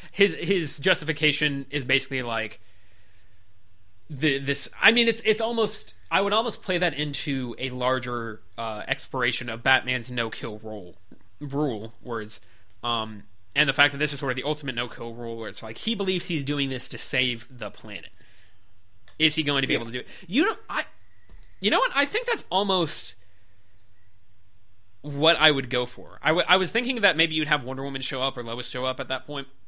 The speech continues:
Speaker 1: Um, I almost wanna go for just, like,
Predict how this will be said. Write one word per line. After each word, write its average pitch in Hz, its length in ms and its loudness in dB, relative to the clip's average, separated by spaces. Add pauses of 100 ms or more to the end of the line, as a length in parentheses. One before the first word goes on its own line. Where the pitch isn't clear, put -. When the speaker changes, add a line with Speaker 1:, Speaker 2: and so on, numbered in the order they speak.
(1120)
Speaker 1:
Um, 123 420 -2 (840)
I 170 80 8
almost 240 300 2
wanna 214 160 0
go 175 200 4
for 170 160 -2
just, 143 260 -2
like, 120 340 -4